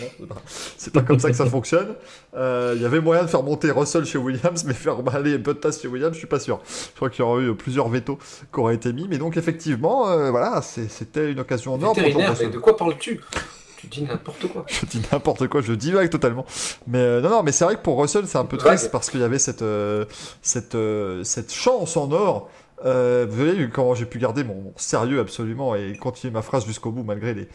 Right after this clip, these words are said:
Speaker 1: euh, <laughs> les folies de cet hurluberlu. Euh, <laughs> mais, mais, euh, mais voilà, effectivement, euh, Russell, on, on peut le dire, il aura évidemment de nouvelles chances là, à l'avenir, mais on ne sait pas en fait de quoi l'avenir sera fait. Et effectivement, euh,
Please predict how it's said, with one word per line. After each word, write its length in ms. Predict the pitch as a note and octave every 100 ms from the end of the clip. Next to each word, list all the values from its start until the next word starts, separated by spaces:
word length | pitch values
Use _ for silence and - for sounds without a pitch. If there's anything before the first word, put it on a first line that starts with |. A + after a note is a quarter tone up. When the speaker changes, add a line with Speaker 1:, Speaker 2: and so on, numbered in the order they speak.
| - - -
Speaker 1:
euh, 440 | - G2 G#2 F#2 G2 - - B2+ A2+
<laughs> 420 | - - - -
les 60 |
folies 400 | A#2 - F3 E3
de 80 | D#3+
cet 220 | B2 A#2+
hurluberlu. 500 | C3 A#2+ A#2 A2+ E3 E3 - - -
Euh, 220 | C#3 C#3+ D3+
<laughs> 60 |
mais, 340 | A#3 G3 F3 E3+ - - - A#2+
mais, 120 | D3+ D#3+
euh, 200 | D3+ D3+
mais 60 | E3+
voilà, 240 | A#3+ B3
effectivement, 720 | - A3 - G#3+ A3 C4 B3+
euh, 100 | G3+
Russell, 380 | F3+ F#3 F3+ A3+
on, 360 | G#3 F3+ A#2+ A#2+
on 60 |
peut 120 | D#3
le 80 | G3
dire, 180 | F#3+ A3
il 100 | F3
aura 180 | F3 F#3
évidemment 300 | F3+ F#3 G3
de 60 |
nouvelles 220 | D#3+ E3+ E3
chances 240 | F#3 E3
là, 80 | C#3+
à 500 | B2+ B2 A#2+ A#2+ B2+
l'avenir, 320 | C#3+ E3 E3+
mais 60 | A#2
on 80 |
ne 40 | A#2
sait 140 | -
pas 140 | - A#3+
en 120 | F#3+
fait 160 | - C#3+
de 80 | A2+
quoi 140 | B2
l'avenir 180 | A#2 A#2
sera 160 | -
fait. 240 | A2 C#3+ A#2+
Et 40 |
effectivement, 560 | G2+ - - A#2 D#3+ F3
euh, 160 | C3 G#2+